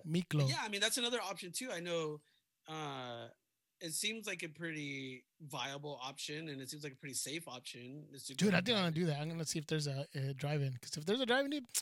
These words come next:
Speaker 1: I'll be down to do that, dude.
Speaker 2: Yeah, I mean, I think that, I think that'd be fun. I'm trying to convince Christina to go and watch a movie in that way. But honestly, like, right now, there haven't, there hasn't really been a movie that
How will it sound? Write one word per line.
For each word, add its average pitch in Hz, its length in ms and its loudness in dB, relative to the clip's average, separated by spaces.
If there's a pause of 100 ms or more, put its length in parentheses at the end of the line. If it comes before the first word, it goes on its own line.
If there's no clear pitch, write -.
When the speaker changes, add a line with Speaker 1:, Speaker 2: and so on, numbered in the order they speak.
Speaker 1:
I'll 151 80 0
be 165 80 4
down 143 220 2
to 131 60 0
do 135 160 -2
that, 135 140 -8
dude. 143 200 -10 (580)
Speaker 2:
Yeah, 208 220 -8
I 185 40 -6
mean, 165 160 -6
I 170 60 -8
think 208 140 -12
that, 196 160 -6 (120)
I 160 40 -8
think 202 140 -8
that'd 196 140 -6
be 175 100 -10
fun. 190 320 -8
I'm 151 100 -6
trying 233 180 -2
to 233 60 -4
convince 185 480 -6 (400)
Christina 190 400 -8
to 156 120 -2
go 143 380 -4 (100)
and 127 400 -8
watch 139 260 -6
a 135 40 -10
movie 135 320 -8
in 123 60 -8
that 120 180 -10
way. 131 120 -6
But 175 120 -2
honestly, 240 380 -2
like, 165 320 0 (640)
right 160 200 -2
now, 165 180 -2
there 165 100 -4
haven't, 170 400 -4 (100)
there 160 100 -8
hasn't 185 220 -8
really 175 160 -4
been 151 240 -8
a 156 40 -4
movie 131 380 -8
that 120 360 -10